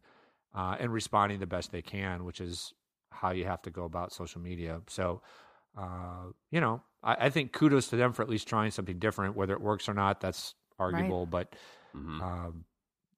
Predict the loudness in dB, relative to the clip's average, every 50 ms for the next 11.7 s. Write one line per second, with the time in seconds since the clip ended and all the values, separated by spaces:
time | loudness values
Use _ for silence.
0 | _ -2 0 0 2 0 0 0 0 2 2 2 2 0 -2 -4 -2 -2 0 2
1 | 2 2 2 2 0 -4 -6 -6 -2 0 4 4 6 4 4 4 2 0 0 -2
2 | -4 0 2 2 2 2 -2 -4 -2 -2 -4 -4 -4 -6 -8 -8 -8 -8 -6 -4
3 | -4 -4 -4 -4 -4 -4 -4 -4 -6 -8 -10 -12 -12 -10 -10 -8 -6 -6 -6 -6
4 | -8 -8 -12 -14 -16 _ _ -18 -16 -14 -14 -14 -14 -16 -18 _ _ _ _ _
5 | _ _ _ -8 -4 -2 0 0 0 0 0 -2 -2 -2 -2 -4 -6 -8 -2 4
6 | 4 6 8 12 12 12 12 12 12 12 12 12 12 10 12 12 12 12 12 12
7 | 12 12 10 10 10 8 8 8 6 0 -12 -8 -4 -2 0 2 4 6 6 6
8 | 6 4 2 0 0 0 0 -2 0 0 0 -2 -2 -4 -8 -10 -10 -10 -12 -10
9 | -8 -8 -8 -6 -8 -8 -8 -8 -10 -8 -10 -10 -10 -10 -12 -12 -14 -16 -18 _
10 | _ _ _ _ _ _ -6 -6 -6 -6 -6 -10 -12 -10 -10 -10 -10 -10 -6 -6
11 | -4 -4 -2 -4 -4 -6 -6 -8 -10 -10 -10 -10 -10